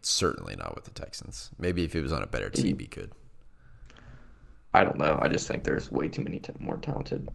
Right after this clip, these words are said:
Speaker 2: I mean, he's good, but he, he's one of those running backs that just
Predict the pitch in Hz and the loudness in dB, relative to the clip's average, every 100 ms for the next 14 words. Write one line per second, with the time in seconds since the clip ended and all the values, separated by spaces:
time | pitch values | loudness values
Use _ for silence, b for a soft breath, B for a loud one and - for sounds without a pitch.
0 | - - - - 135 113 - - 90 - | -10 -4 0 2 4 4 4 6 6 6
1 | - - 95 - - 110 113 95 95 87 | 4 2 2 0 4 6 10 10 12 10
2 | 87 - 78 90 - - - - - - | 10 4 4 4 4 4 4 4 4 2
3 | - - - | 0 -2 -10